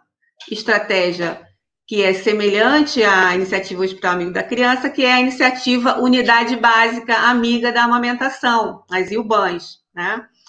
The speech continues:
Então, esse, é, esse conjunto, né, de passos, eles levam a, são os protocolos, tanto na, nos, nas instituições,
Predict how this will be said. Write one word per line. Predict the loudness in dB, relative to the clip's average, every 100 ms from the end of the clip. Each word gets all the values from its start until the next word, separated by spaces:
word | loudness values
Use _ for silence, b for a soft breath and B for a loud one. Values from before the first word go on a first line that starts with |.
| b b -8
Então, | -6 0 0 2 0
esse, | -2 -2 -2 -2 0 0 0 -2 -4 -14 B B B _ _ _
é, | -2 0 0 0 0
esse | -2 -2
conjunto, | 0 2 4 4 4 4 4
né, | 2 2
de | 0
passos, | 0 2 2 2 -2 -4 -2 -2 -8 -16 _
eles | -4 -2 0
levam | 2 4 4 4 2 0 -4
a, | -2 2 2 0
são | -2 0 0 -2 -8 -12 -10
os | -10
protocolos, | -6 -4 -4 0 2 2 0 -4
tanto | -2 0 0 2
na, | 2 2 0
nos, | -4 -6 -8 -8
nas | -4 -4 -4
instituições, | -10 -12 -12 -6 -6 -6